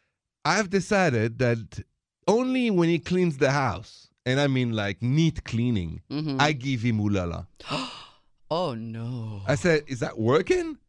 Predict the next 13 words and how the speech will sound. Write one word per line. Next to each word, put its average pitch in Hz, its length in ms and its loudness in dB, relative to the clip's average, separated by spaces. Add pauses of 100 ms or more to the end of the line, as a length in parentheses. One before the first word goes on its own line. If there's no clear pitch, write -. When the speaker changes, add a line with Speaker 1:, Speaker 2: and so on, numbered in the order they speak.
(580)
Speaker 1:
And 170 180 0
he's, 185 200 -2
I, 160 100 4
she - 320 -4
said, 156 300 0
"A 117 100 -2
hundred 120 280 0
percent." 120 340 -4 (520)
She 175 120 0
said, 175 300 0
"He's 175 200 2
a 220 60 -8
slob. 127 580 -2